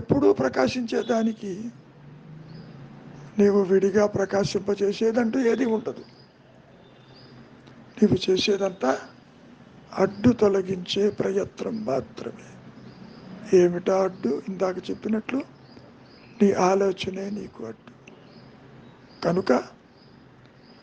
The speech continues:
మౌనమే ఒక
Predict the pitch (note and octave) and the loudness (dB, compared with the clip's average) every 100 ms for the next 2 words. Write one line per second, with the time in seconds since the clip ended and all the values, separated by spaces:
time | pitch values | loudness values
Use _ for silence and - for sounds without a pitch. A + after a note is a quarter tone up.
0 | F3+ F3+ F3+ F#3+ G3 A3+ C4 - - - | 0 2 2 0 2 0 -2 -8 -20 -20
1 | - - - - - - - - - - | -20 -20 -20 -20 -20 -20 -20 -20 -20 -20
2 | - - - - - - - - - - | -20 -20 -20 -20 -20 -20 -20 -20 -20 -20
3 | - - - - F3 - | -20 -20 -12 0 0 2